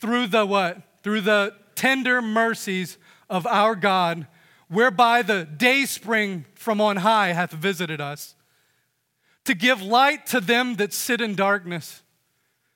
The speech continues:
and in the shadow of death to guide our feet into the way of peace. You see, when Jesus Christ came,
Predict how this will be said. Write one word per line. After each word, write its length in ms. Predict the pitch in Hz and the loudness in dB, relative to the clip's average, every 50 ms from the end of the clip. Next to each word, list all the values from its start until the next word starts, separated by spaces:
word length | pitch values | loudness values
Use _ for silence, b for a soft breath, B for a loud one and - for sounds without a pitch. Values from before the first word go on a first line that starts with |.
| _ _ _ | _ _ _
and 140 | 170 185 202 | -4 -2 -2
in 100 | 247 254 | 0 0
the 100 | 247 208 | 0 -2
shadow 540 | - - - 269 247 262 269 277 269 254 | -2 0 2 2 4 4 2 2 2 0
of 160 | 220 180 160 143 | 0 -2 -2 -2
death 440 | 196 214 233 220 190 175 165 - _ | 0 2 2 4 2 0 -2 -8 _
to 100 | - 208 170 | -10 -10 -6
guide 500 | 139 185 190 202 202 190 180 170 165 208 | -2 0 2 2 2 2 0 -2 -4 -6
our 180 | 202 170 170 | -6 -6 -6
feet 460 | 151 - - 202 202 180 165 165 175 - _ _ _ _ _ _ _ _ _ _ _ _ - | -8 -8 -8 -6 -6 -4 -6 -6 -10 -14 _ _ _ _ _ _ _ _ _ _ _ _ -8
into 320 | 190 185 202 190 - - | -4 -4 -4 -4 -4 -6
the 140 | 202 180 202 | -4 -4 -4
way 280 | 165 147 175 180 180 190 | -4 -2 -2 0 0 -2
of 180 | 180 147 - | -4 -6 -8
peace. 560 | - - 185 160 156 151 143 - - - - _ _ _ _ _ _ _ _ _ _ _ _ _ _ _ _ _ _ _ _ _ _ _ _ _ _ _ _ _ _ _ _ _ _ _ _ _ _ _ _ - | -12 -10 -10 -8 -8 -10 -14 -16 -20 -20 -20 _ _ _ _ _ _ _ _ _ _ _ _ _ _ _ _ _ _ _ _ _ _ _ _ _ _ _ _ _ _ _ _ _ _ _ _ _ _ _ _ -6
You 100 | 285 285 | -6 -4
see, 300 | - - - 277 269 269 | -4 -2 0 0 0 0
when 220 | 226 254 240 196 | 0 -2 -4 -4
Jesus 440 | 139 190 247 262 269 - 262 240 - | -2 0 0 0 0 0 -4 -6 -6
Christ 480 | - - - 247 254 247 226 - - | -2 2 2 4 4 2 0 -4 -6
came, 540 | - - 240 233 226 202 175 175 185 185 165 | -4 -2 0 0 0 0 -2 -4 -6 -8 -12